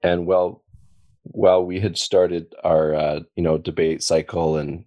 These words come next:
and all this stuff for the campaigning, the Americans were already starting their, what is it called, the primaries, where they start picking their leaders.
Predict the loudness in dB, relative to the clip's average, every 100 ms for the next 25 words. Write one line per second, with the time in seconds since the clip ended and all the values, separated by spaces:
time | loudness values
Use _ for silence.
0 | -6 -2 -2 -2 -2 -2 -2 -4 -4 -4
1 | -4 -2 -2 -2 -4 -12 -12 -10 -8 -8
2 | -10 -14 _ 0 2 2 0 -4 -6 -2
3 | 0 0 -4 -6 -2 -2 0 -2 -2 -4
4 | -6 _ _ -2 -2 -2 -2 -4 -4 -4
5 | -2 0 -2 -2 -4 -4 -4 -2 -2 -2
6 | -6 -4 -2 -2 0 0 0 -2 -4